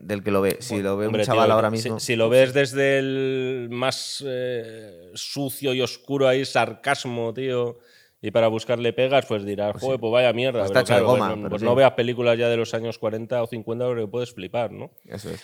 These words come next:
Speaker 3: Oye, ¿no recuerdo un poco la, el, el, es que esta escena siempre me ha gustado mucho a mí, el, la autocuración de Schwarzenegger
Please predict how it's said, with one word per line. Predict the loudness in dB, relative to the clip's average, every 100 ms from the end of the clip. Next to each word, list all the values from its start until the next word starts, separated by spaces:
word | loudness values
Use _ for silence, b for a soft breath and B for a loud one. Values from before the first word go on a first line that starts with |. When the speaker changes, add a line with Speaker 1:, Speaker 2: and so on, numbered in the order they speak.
| B
Speaker 3:
Oye, | 2
¿no | 4 2
recuerdo | 2 0 0
un | 0
poco | -2 -2 0
la, | 2 2 0 -2
el, | -2 0 -2 -2 -4 -6 -8
el, | -6 -4 -4
es | -6
que | 0 0 0
esta | 0 -4
escena | -2 -4
siempre | -2 -2
me | 0 0
ha |
gustado | 0 0 0
mucho | -2 -2
a | -2
mí, | 0 -2
el, | -2 -4 -6 -2
la | 2
autocuración | 4 2 0 0 0 0 -2
de | -2
Schwarzenegger | -2 -4 -4 -2 -2 0 -2 -4 -10